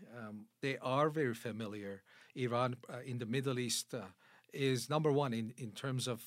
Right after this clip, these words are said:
uh, using internet and accessing to internet. I was reading an article, Iran is number three in the world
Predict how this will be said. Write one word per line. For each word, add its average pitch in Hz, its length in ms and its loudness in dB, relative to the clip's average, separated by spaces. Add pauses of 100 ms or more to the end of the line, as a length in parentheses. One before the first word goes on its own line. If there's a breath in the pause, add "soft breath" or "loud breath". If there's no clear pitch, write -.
uh, 120 80 -2
using 113 720 0 (160)
internet 107 560 -4 (560 soft breath)
and 117 320 -6
accessing 131 560 0
to 123 100 -6
internet. 98 440 -4 (360 loud breath)
I 120 80 -4
was 113 160 -2
reading 123 240 0
an 113 60 -2
article, 127 380 -2
Iran 120 320 -2
is 131 160 -6
number 156 260 0
three - 360 -4
in 135 100 -2
the 131 80 0
world 120 600 0